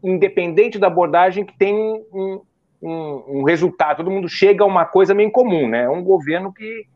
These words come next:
é, é, tá, tá, tá desmontando coisas que tavam dando certo, consolidadas, né?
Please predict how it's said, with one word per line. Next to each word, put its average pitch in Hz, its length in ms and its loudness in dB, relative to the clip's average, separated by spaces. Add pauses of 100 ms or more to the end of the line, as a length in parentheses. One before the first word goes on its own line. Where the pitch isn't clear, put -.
(420)
é, 127 360 0
é, 123 100 -4 (140)
tá, 156 260 0
tá, - 300 -2 (180)
tá 151 140 0
desmontando 202 680 0
coisas 170 440 2
que - 100 -20
tavam 143 300 0
dando 123 200 -6
certo, - 360 0
consolidadas, 151 1040 0
né? 160 240 -6